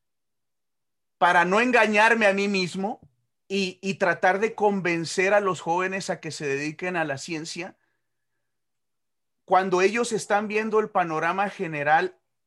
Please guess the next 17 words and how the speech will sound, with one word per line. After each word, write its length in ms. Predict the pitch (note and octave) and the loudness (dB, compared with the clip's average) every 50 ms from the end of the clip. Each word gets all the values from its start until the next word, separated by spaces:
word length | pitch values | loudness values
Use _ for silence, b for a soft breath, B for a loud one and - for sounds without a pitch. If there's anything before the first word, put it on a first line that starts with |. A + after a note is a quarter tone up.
| _ _ | _ _
de 280 | D3 C#3 D#3 D3 C#3+ | -6 -2 0 2 2
las 240 | C#3+ C#3+ C#3+ C3+ - | 2 0 -4 -4 -6
universidades, 1040 | D3 C#3 C#3 C3 C3 B2+ C3 - - C#3+ C#3+ F#3 A3 A3 G3+ G3+ G3+ G3 F#3+ F3 D3+ | -8 -6 -4 -4 -4 -4 -6 -6 -8 -2 2 4 4 4 4 2 2 2 0 -2 -2
de, 160 | D#3 D3 - | -4 -4 -4
de 120 | D3 D3 C3+ | -2 -4 -4
lo 160 | C#3 C#3 - | -4 -4 -6
que 120 | - C#3+ | -8 -10
se 100 | - C#3+ | -10 -10
está 160 | C3 - - | -10 -4 -4
hablando 300 | E3 E3 E3+ E3+ F#3 E3+ | -4 -2 -2 -4 -2 -4
acerca 340 | E3+ - F#3+ F3+ E3 - F3 | -6 -6 -6 -8 -6 -4 -4
del 140 | E3 D3+ D3+ | -4 -4 -6
futuro 460 | - D#3 C#3 - - D#3 D#3+ E3+ F3 | -8 -14 -16 -12 -10 -10 -8 -8 -6
de 100 | E3 D#3+ | -6 -4
la 80 | D3+ C#3+ | -4 -6
investigación 640 | C#3 C#3 C3+ C3 - C3+ B2+ C3 C3 - C#3+ D#3 D#3 | -6 -6 -10 -12 -12 -12 -10 -10 -10 -10 -12 -14 -14
científica, 680 | - D#3+ E3+ - F#3+ G3 - G3 E3+ - F#3 G#3 | -14 -14 -14 -14 -16 -14 -14 -14 -10 -10 -10 -10